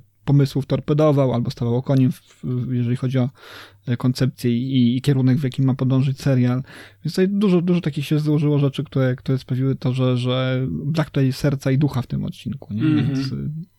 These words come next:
Speaker 1: to niestety mamy efekt tego na, na ekranie i, i w ciągu tych, e, kilkunastu minut odcinka widać, że, że jednak coś, coś tu nie, było nie tak do końca. Natomiast tak jak, e, omawialiśmy bardzo często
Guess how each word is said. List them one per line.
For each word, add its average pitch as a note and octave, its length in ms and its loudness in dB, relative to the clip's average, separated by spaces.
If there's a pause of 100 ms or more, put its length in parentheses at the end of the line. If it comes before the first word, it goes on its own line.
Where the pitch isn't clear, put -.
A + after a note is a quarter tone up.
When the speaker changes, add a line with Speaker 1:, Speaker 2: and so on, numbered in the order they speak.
Speaker 1:
to - 120 -4
niestety B2 460 -2 (400)
mamy C3 260 4
efekt - 260 -6
tego A#2+ 180 -2
na, A2 220 0
na A#2+ 160 0
ekranie B2+ 460 2
i, A2+ 200 0
i A2+ 160 -2
w - 60 -12
ciągu - 220 -2
tych, - 360 -10
e, A2+ 120 -2
kilkunastu B2+ 540 -4
minut A#2 340 2 (580)
odcinka A#2+ 420 -2
widać, A#2 300 0
że, A2 240 -4
że A2 140 -4
jednak A2 340 -2
coś, C3+ 280 -2
coś D3+ 200 -2
tu C3+ 120 0
nie, B2 120 4
było B2+ 240 2
nie A#2 140 2
tak A#2+ 220 -8
do A#2 100 -10
końca. A2 420 -12 (520)
Natomiast D#3 300 -4
tak D3+ 120 0
jak, D3 180 -4
e, C#3+ 220 -2
omawialiśmy C#3+ 540 2
bardzo C#3+ 220 0
często C#3 400 -2